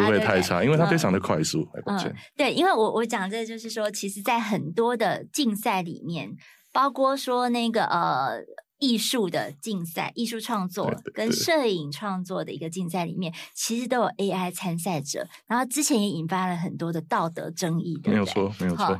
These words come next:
Speaker 2: 所以我相信在骇客这个领域里面，现在生成式A I的一个大爆发的一个发展，骇客是不是都出动了呢？骇客都在做什么事情？
Speaker 1: 应该是说，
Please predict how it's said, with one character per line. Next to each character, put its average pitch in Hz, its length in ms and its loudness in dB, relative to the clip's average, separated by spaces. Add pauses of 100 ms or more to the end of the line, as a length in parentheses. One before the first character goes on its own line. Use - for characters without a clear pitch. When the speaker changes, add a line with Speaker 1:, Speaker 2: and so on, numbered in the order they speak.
(160)
Speaker 2:
所 302 100 0
以 302 60 4
我 214 80 4
相 254 160 2
信 277 140 4
在 269 160 2
骇 269 200 0
客 254 140 -2
这 247 120 -2
个 185 260 2 (160)
领 190 180 0
域 254 160 2
里 190 140 2
面， 196 260 0
现 220 220 -4
在 220 180 2
生 214 160 -4
成 196 140 -4
式 196 140 -4
A 185 100 2
I 190 100 0
的 185 120 -4
一 170 40 -4
个 170 360 -4
大 226 160 2
爆 214 160 2
发 185 180 -2
的 185 60 -8
一 - 20 -8
个 175 80 -4
发 185 260 -2
展， - 220 -4 (420)
骇 330 140 2
客 285 140 2
是 262 140 -2
不 220 40 -6
是 214 80 -4
都 180 160 -4
出 156 260 -8
动 147 240 -2
了 - 140 -12
呢？ 90 100 -14 (160)
骇 202 140 -4
客 220 140 -4
都 190 60 -2
在 180 120 -4
做 180 220 -6
什 143 100 -8
么 143 140 -12
事 - 200 -6
情？ - 220 -12 (240)
Speaker 1:
应 147 160 2
该 151 140 4
是 143 120 2
说， 127 560 4